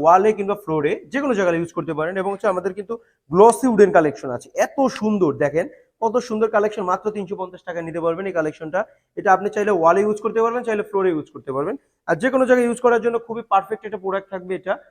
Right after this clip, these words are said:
আর এখানে কিন্তু আমাদের কিন্তু অসংখ্য ডিজাইন আছে, অসংখ্য। তো আমি একটা ভিডিওতে সবকিছু কভার কখনোই করতে পারবো না। এখানে আমাদের আছে হচ্ছে আপনার হচ্ছে বারো ছত্রিশ কালেকশন, যেগুলো হচ্ছে আপনার হান্ড্রেড পার্সেন্ট চায়না হবে ম্যাচিং ফ্লোর সহ, আহ, ম্যাচিং হান্ড্রেড পার্সেন্ট চায়না। এই যে দেখেন আমি দেখাচ্ছি,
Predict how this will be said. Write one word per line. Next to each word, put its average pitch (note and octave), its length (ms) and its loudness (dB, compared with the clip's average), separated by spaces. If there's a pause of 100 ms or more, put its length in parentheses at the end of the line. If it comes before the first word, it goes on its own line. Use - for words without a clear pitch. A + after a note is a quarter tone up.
(240)
আর F3+ 80 -2
এখানে B3 240 -2
কিন্তু B3 180 -2
আমাদের A3+ 300 2
কিন্তু A#3 220 -8
অসংখ্য C4 680 0
ডিজাইন E3+ 320 -2
আছে, - 280 -12 (480)
অসংখ্য। - 580 -2 (320)
তো F3 60 0
আমি A3 160 4
একটা A#3 240 2
ভিডিওতে A#3 320 -2
সবকিছু A#3 400 -4
কভার G3+ 300 2
কখনোই G#3+ 300 -2
করতে G#3 240 -2
পারবো F#3+ 220 -6
না। G3+ 80 -6
এখানে G3 220 -8
আমাদের G3 260 -8
আছে G3 180 -8
হচ্ছে G3 240 -14 (420)
আপনার F3 280 -4
হচ্ছে F#3 160 -8
বারো D#3+ 320 2
ছত্রিশ F#3+ 280 -12
কালেকশন, E3+ 500 -4
যেগুলো F3+ 320 -6
হচ্ছে G3 220 -8
আপনার F3+ 340 -4 (420)
হান্ড্রেড F3 380 -2
পার্সেন্ট G3 280 -2
চায়না F3 220 0
হবে F#3+ 180 -4
ম্যাচিং E3+ 300 -6
ফ্লোর E3 200 -8
সহ, D#3+ 360 -6 (400)
আহ, C#3+ 160 2
ম্যাচিং D#3+ 320 0
হান্ড্রেড E3+ 360 -4
পার্সেন্ট F#3+ 280 -6
চায়না। D3 280 -4
এই C#3+ 80 -4
যে C#3 100 -10
দেখেন C3+ 240 -10
আমি C3+ 140 -8
দেখাচ্ছি, C#3+ 520 -8